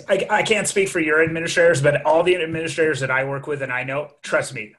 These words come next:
those are things we think about. Like, I never thought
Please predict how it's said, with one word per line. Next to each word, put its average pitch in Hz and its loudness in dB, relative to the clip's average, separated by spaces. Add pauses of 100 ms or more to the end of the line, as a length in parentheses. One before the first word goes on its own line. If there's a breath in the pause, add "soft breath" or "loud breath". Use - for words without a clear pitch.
those 165 2
are 233 -2
things 139 -6
we 143 -6
think 139 -10
about. 117 -10
Like, 135 -10
I 165 0
never 175 -2
thought 143 -6